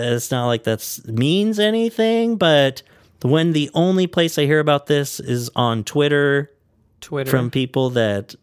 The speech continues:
Speaker 1: are feeling personally attacked by someone saying exercise.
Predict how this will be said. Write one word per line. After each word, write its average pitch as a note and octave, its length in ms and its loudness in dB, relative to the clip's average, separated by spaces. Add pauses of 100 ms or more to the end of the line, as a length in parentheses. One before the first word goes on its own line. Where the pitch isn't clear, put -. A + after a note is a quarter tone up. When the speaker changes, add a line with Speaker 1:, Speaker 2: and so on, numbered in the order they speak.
(120)
Speaker 1:
are G2+ 680 -2 (140)
feeling B2 420 -2
personally B2+ 520 -2
attacked A2 440 -2
by G2+ 140 -4
someone G#2+ 320 -4
saying G2+ 320 -4
exercise. G#2 1000 -6